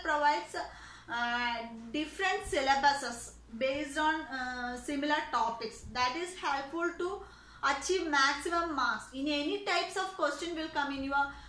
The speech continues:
board examination, you can, uh, answer it. That's why I am, uh, taught this channel through these different types of syllabus. Okay, let us start. If sec theta plus tan theta is equal to P,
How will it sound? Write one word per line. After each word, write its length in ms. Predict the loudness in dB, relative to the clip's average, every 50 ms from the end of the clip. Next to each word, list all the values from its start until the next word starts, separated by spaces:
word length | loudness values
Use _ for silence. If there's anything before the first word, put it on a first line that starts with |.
| -8
board 180 | -2 0 2 2
examination, 680 | 2 0 0 0 -2 -2 -2 -2 -4 -4 -4 -4 -2 -2
you 160 | -2 -2 -2 -2
can, 220 | 0 2 4 4 4 2 -4 -6 -4
uh, 460 | -2 -2 0 -2 -2 2 2 2 2
answer 240 | 2 0 -4 -4 -4
it. 160 | -4 -4 -2
That's 260 | -2 -2 -2 -2 -4 0 2
why 140 | 2 4 4
I 160 | 4 4 4 4 4 2
am, 960 | 2 0 -4 -12 -16 -16 -16 -16 -10 -6 -2 0 0 0 0 0 -2 -4 -6 -8 -6
uh, 260 | -2 0 2 2 0 -2 -6 -4
taught 320 | -2 0 2 2 2 2 2
this 220 | -4 -4 -4 -2
channel 420 | 2 2 4 4 4 2 2 0 -2 -4
through 440 | -4 -4 -4 -2 -2 -4 -6 -8 -8 -8
these 180 | -8 -6 -6
different 420 | -6 -6 -6 0 2 2 2 2 0
types 300 | 0 -2 -2 -4 -4 -6
of 100 | -6 -6
syllabus. 560 | -6 -6 -6 -6 -6 -8 -10 -14 -16 -16 -18 -14 -6
Okay, 380 | -6 -4 -4 -2 -4 -6 -4 -4
let 160 | -6 -4 -4
us 160 | -4 -4 -4
start. 300 | 0 2 2 2 2 0 -4 -8 -14 -18 -20 -20 -20 -20 -20 -20 -20 -16 -8
If 320 | -4 -4 -2 -2 -2 -4 -4
sec 300 | -2 -2 -2 -2 0 0
theta 320 | -2 -2 0 2 4 6 6 6 4
plus 220 | 2 -2 -2 -2 0
tan 260 | 2 4 4 4 2
theta 320 | -2 -4 -2 0 2 2 2
is 180 | 0 -2 -2
equal 300 | -2 -4 0 0 0 0 0 -2
to 160 | -6 -6 -6 -8 -10
P, 400 | -10 -8 -8 -8 -8 -10 -12 -14